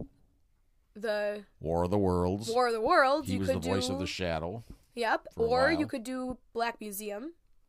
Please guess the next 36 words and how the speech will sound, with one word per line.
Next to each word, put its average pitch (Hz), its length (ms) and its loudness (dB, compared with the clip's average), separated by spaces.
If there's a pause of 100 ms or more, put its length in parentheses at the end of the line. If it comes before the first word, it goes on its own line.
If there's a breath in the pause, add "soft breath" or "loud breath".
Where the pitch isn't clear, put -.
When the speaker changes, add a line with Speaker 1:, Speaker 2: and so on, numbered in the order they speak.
(160)
Speaker 2:
Yes. 95 640 -6 (760 soft breath)
Black 117 320 4
Museum 92 800 0
was 78 180 -10
a 82 60 -6
favorite 78 340 -6
of 71 80 -10
mine. 73 240 -2
Maybe 262 220 2
I'll 131 80 4
Speaker 1:
Ugh. 117 60 0
Speaker 2:
talk 110 220 -2
about 87 260 -4
that 73 240 -6 (200)
Speaker 1:
It's - 180 -14
such - 160 -12
a 117 40 -16
Speaker 2:
a - 20 -18
Speaker 1:
good 85 160 -8
Speaker 2:
little 85 60 -2
Speaker 1:
show. 73 180 -4
Speaker 2:
bit. 71 120 -8 (320)
I, 107 180 -2
but 113 180 -2
it's 95 220 -2
really 139 240 -2
hard 98 220 0
to 98 60 -6
s-, - 160 -10 (120)
to 90 140 -4
say 104 320 -2
what 82 280 -8
direction 85 360 -8
to 80 80 -10
go. 90 180 -6
Speaker 1:
Yeah. 226 280 -4